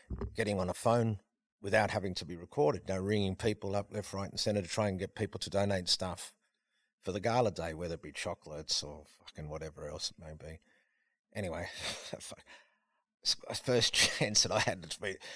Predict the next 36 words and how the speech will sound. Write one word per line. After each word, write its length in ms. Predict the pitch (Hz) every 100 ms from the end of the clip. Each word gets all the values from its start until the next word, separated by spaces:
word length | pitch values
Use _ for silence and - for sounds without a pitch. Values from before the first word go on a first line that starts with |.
| - -
I 100 | 143
know, 120 | 123 - -
to 80 | 95
get 120 | 110
on 100 | 107
the 80 | 92
phone 320 | - 113 110
with 120 | 104
it, 120 | 101 95
'cause, 140 | 101
you 280 | 135 - 117
know, 60 | 95
as 120 | 95
I 40 |
said 180 | 95 113
to 40 | -
you 40 |
before, 220 | 85 90 117
I 40 |
didn't 140 | 120
give, 120 | 80 78
really 160 | 85
give 140 | 78 73
a 40 |
fuck 300 | - 131 131
about 240 | 123 82
it. 60 | - - - _
So 120 | - 120
the 60 |
first 260 | 120 190 -
people 260 | 107 - 90
I'm 160 | 110
trying 180 | 101 92
to 80 | 85
ring 200 | 87 92
is 260 | 90 -